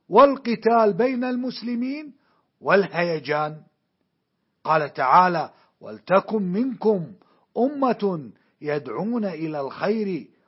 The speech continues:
ويأمرون بالمعروف وينهون عن المنكر وأولئك هم المفلحون".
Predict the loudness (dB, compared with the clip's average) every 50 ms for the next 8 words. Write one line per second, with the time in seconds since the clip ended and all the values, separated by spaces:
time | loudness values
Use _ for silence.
0 | _ _ -14 -10 -10 -10 -10 -12 -12 -12 -12 -10 -8 -4 -4 -4 -2 -2 -4 -4
1 | -4 -4 -6 -6 -8 -8 -10 -8 -8 -6 -6 -6 -6 -6 -8 -8 -8 -8 -10 -14
2 | _ _ _ _ _ _ -12 -10 -8 -8 -8 -8 -8 -4 -2 -2 0 0 0 -2
3 | -2 -4 -4 -4 -4 -4 -4 -6 -6 -6 -6 -8 -8 -8 -6 -6 -6 -6 -8 -10
4 | -16 _ _ _ _ _ _ _ -14 -12 -12 -8 -6 -6 -6 -2 0 0 0 0
5 | 0 -8 -8 -4 -4 -4 -4 -6 -10 _ _ _ _ -14 -8 -6 -4 -4 -4 -4
6 | -6 -8 -8 -10 -10 -6 -4 -4 -2 -2 -4 -6 -8